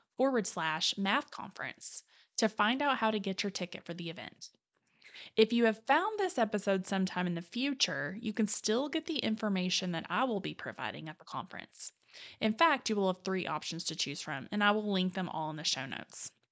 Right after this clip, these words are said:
Number one, I will be uploading part of my presentation onto my YouTube channel. Number two, you can find the video on my website,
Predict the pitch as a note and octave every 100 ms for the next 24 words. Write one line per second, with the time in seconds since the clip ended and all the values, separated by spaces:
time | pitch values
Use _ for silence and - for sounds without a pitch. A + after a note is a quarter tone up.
0 | - - - - A3 A#3 A#3+ E4 A#3+ G#3
1 | G#3 - F#3+ A#3 C4+ - G3 F#3+ F3+ F#3
2 | F#3 - - - A#3 C4+ - B3+ B3+ B3+
3 | B3 A#3 A#3 G3+ F3 - F3 E3 - F3
4 | - F3+ E3+ E3 D3+ - - - - -
5 | - _ _ _ _ - - - - F#3
6 | F#3+ - E4 A#3+ A3+ C4 - - A3 A3
7 | A3 G3+ G3 F#3+ F3 F3 F3 F#3 G#3 A#3
8 | - G3 F#3+ A3 C#4+ A#3 F3 - D#3+ F3
9 | - -